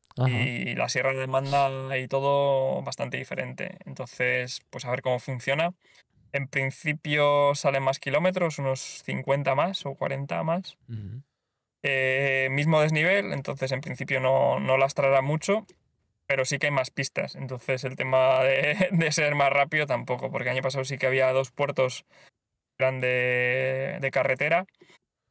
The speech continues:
Speaker 2: eh, Peña Hincada y La Rasa, o La Rasa y Peña Hincada, porque están en ese orden. Y este año se hará por pista, entonces eso lastrará un poco más. Yo creo que es atractivo, que es más, más chulo el recorrido,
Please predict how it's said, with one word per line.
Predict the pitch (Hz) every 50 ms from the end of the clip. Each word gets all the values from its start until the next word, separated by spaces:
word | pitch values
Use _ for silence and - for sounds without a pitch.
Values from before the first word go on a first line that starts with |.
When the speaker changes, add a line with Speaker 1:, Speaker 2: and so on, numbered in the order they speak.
| _ _ -
Speaker 2:
eh, | 139 131 127 127 131 131 127 127
Peña | - 131 127 127
Hincada | 123 123 131 131 131 131 127 127 127
y | 131 131 127
La | 131 127
Rasa, | 120 - 139 147 - 185 185 160
o | 160 139 131
La | 127 131
Rasa | - - 139 147 135
y | 131
Peña | 135 127 131 131
Hincada, | 135 - 151 170 160 139
porque | 135 - - 131
están | - - 135
en | 135 131 131
ese | 131 - 127
orden. | 147 160 165 175 - - - - - - - - _ _ _ _ -
Y | 139
este | 135 - 147
año | 131 139 139 139 139 135 135 131
se | -
hará | 123 127 131
por | - - - -
pista, | - - 147 - - - - -
entonces | - - - 127 - - 127 - -
eso | 135 - - 135 135 135 135 139 135 135 135 120
lastrará | 127 131 - - 131 127 131 127
un | 135
poco | - 139 - 135
más. | 131 143 170 190 - - - _ _ _ _ _ _ _ _
Yo | - 143 151
creo | 156 151 151
que | 151
es | 156
atractivo, | 156 151 151 147 - - 185 185 202 208 220 - - - -
que | - 147
es | 143 139 147
más, | 139 135 135 135 131 135 143 147 147 143
más | 135 131 135 -
chulo | - - 151 147 151 139
el | 131
recorrido, | - 131 135 131 123 135 147 170 196 220